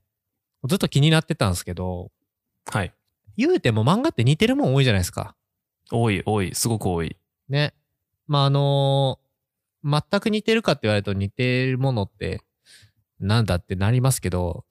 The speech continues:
Speaker 1: なんか、そうは言っても、ね、あ、昔にこういう漫画あったよねって話になるじゃないですか。
Speaker 2: なんかね、呪術廻戦を見てると、それすごく感じる。
Speaker 1: あれですよ。ブリーチ。
Speaker 2: ブリーチとか、ナルトとかっぽいよね、すごく。
Speaker 1: めちゃくちゃぽいっすね。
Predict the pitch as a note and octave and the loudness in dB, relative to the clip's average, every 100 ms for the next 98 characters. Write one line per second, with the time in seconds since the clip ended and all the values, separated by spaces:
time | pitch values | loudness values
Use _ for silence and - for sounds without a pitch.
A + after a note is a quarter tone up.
0 | _ F3+ - - _ - A#3+ G3 G#2 G#2+ | _ -6 -6 -8 _ -2 2 4 4 2
1 | - F2+ F2+ G2+ - _ _ _ G#3 D#3+ | -2 0 -2 -4 -12 _ _ _ -2 2
2 | C3 C#3+ F3+ G#3 G3+ - A3 G#3+ C3 D#3+ | 2 2 2 2 0 0 0 2 2 2
3 | B2+ - F#3 B2+ G2+ F#2+ A2 F#2 G2 F#2+ | 0 2 2 2 2 0 0 0 0 0
4 | F2 - D2+ - _ _ - - - - | -2 -6 -14 -18 _ _ -18 -16 -8 -4
5 | D#3+ A2 G2+ A#2+ D#3+ F3+ - - G#3+ C#3 | 0 0 2 2 2 0 0 0 2 2
6 | G#2+ F#2 F#2 G2+ G#2 F#2+ - G2+ G#2 G#2 | 0 0 0 0 0 -2 -2 -2 0 0
7 | - G#2 F#2+ - E2 - - - _ _ | 0 -2 -4 -6 -10 -10 -14 -18 _ _
8 | _ _ _ G2+ G2 - F#2 _ _ A2 | _ _ _ -4 -4 -4 -12 _ _ 0
9 | A2+ F#2 - F2+ - _ _ A2+ A#2 B2 | 0 -2 -8 -14 -18 _ _ -2 0 0
10 | G#2 - G2 F2 E2+ F2+ - F2 E2 E2 | -2 -4 -4 -4 -4 -8 -6 -4 -4 -6
11 | - - - - G2 G2 G2+ F#2 - F2 | -6 -8 -10 -6 -4 -2 -2 -4 -4 -4
12 | E2+ - _ _ - G2 - - G2 - | -6 -10 _ _ -4 -4 -4 -8 -8 -6
13 | F#2+ F2 - G#2 G#2+ A#2 C3+ C3+ - C3+ | -6 -8 -10 -6 -4 -2 -2 -4 -4 -4
14 | - A2+ - F#2 E2+ E2 | 0 -2 -2 -6 -8 -10